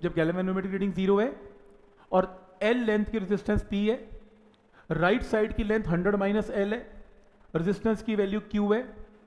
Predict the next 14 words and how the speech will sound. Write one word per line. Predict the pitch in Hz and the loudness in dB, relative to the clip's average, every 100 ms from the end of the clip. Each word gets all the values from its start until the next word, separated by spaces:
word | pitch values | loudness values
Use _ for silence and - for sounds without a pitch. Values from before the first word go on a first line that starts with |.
| _ _ - | _ _ -2
area | 202 190 214 | 4 6 4
of | 220 | 2
cross | 202 202 | 0 0
section | 208 202 214 | -2 -2 -4
पूरी | - 220 233 233 | -2 0 2 2
वायर | 202 190 | 2 2
का | 196 208 208 - - - - | 2 0 -2 -16 -16 -16 -2
ए | 190 196 | 2 2
है | 214 - | 0 -2
और | - | -6
स्पेसिफिक | - 170 165 202 196 | -2 -4 0 -4 -2
रेजिस्टेंस | 180 185 196 190 | -4 -2 -4 -2
रो | 175 185 | 0 2
है। | 240 | 0